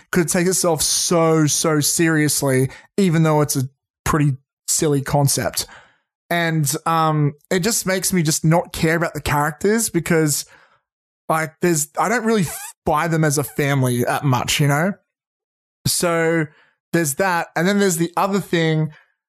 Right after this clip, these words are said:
um, which is just like, yeah, it's, it's not that scary.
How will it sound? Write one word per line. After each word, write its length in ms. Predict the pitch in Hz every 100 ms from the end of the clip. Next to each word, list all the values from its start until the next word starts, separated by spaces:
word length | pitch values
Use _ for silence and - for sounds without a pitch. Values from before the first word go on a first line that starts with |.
| _ _
um, 560 | 151 156 151 151 143 139 - _ _ _ _ _ _ _ _
which 280 | - 175 180
is 160 | 185 151
just 220 | 165 -
like, 420 | 175 165 156 - _ _ _ _ _ _ _
yeah, 400 | 190 226 139 127
it's, 180 | 147 -
it's 220 | 160 -
not 180 | 175 175
that 260 | 180 170 -
scary. 840 | - - 160 156 151 156 151